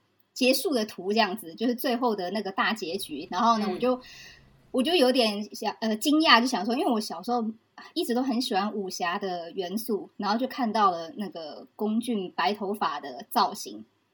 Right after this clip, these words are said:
Speaker 1: 就觉得说，哦，还挺新奇的，然后觉得说这孩子长得也还挺不错的，然后就去搜了一下，想要说，<laughs> 对，宫俊，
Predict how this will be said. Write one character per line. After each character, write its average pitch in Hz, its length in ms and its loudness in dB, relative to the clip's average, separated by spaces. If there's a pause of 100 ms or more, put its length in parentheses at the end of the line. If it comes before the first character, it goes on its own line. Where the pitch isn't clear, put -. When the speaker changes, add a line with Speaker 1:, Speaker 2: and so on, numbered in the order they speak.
Speaker 1:
就 233 100 -2
觉 202 140 0
得 190 80 -2
说， 202 140 -4
哦， 294 180 0
还 233 180 4
挺 240 280 -2
新 262 260 2
奇 185 220 -4
的， 185 160 -4
然 208 80 -2
后 226 80 0
觉 214 100 -2
得 196 80 0
说 233 140 -2
这 294 100 -6
孩 220 300 0
子 233 100 0
长 165 240 -6
得 165 80 -10
也 151 80 -8
还 170 240 -4
挺 202 240 -8
不 - 100 -10
错 220 300 -2
的， - 180 -8 (380)
然 190 120 -2
后 220 80 2
就 233 100 0
去 240 120 -2
搜 196 320 0
了 165 120 -4
一 147 80 -8
下， 170 340 -4 (200)
想 240 180 2
要 254 60 6
说， 294 280 2
<laughs> - 60 -20
对， - 1160 -2 (280)
宫 330 160 0
俊， 415 120 2